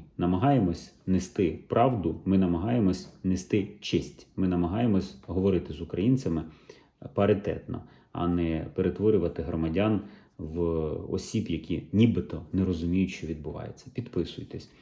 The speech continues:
YouTube і Telegram будуть в описі, цього відео. І я чекаю ваших пояснень, ваших коментарів, що ви про це думаєте. Можливо, я не правий.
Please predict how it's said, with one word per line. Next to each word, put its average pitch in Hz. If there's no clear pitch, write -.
YouTube 135
і 117
Telegram 107
будуть 82
в 85
описі, -
цього 85
відео. 78
І 92
я 90
чекаю 98
ваших 87
пояснень, 92
ваших 85
коментарів, 80
що -
ви 90
про -
це -
думаєте. 98
Можливо, 85
я 82
не 90
правий. 90